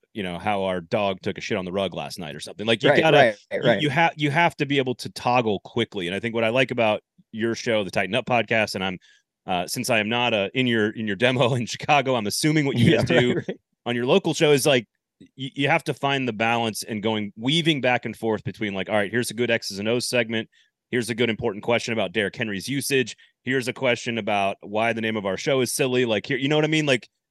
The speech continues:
Speaker 1: you
Speaker 2: Yeah.
Speaker 1: have to sort of weave back and forth. And, and I, i-, is that something that you are aware of constantly?
Speaker 2: Yeah, it's, it's, it's, uh, definitely a challenge. I, my, my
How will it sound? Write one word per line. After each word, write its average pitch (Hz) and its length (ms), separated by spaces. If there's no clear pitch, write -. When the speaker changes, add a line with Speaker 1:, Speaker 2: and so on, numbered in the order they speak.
Speaker 1:
you 127 120
Speaker 2:
Yeah. 127 80
Speaker 1:
have - 120
to 135 100
sort 143 180
of 123 100
weave 123 280
back 110 260
and 92 120
forth. 90 440
And, 92 240
and 101 140
I, 101 120
i-, 110 160
is 101 120
that 135 180
something 127 380
that 104 240
you 123 220
are 110 100
aware 127 340
of 160 280
constantly? 170 640
Speaker 2:
Yeah, 196 300
it's, 175 400
it's, 165 340
it's, 160 300
uh, 147 160
definitely 175 320
a 135 40
challenge. 147 380
I, 143 220
my, 160 240
my 151 140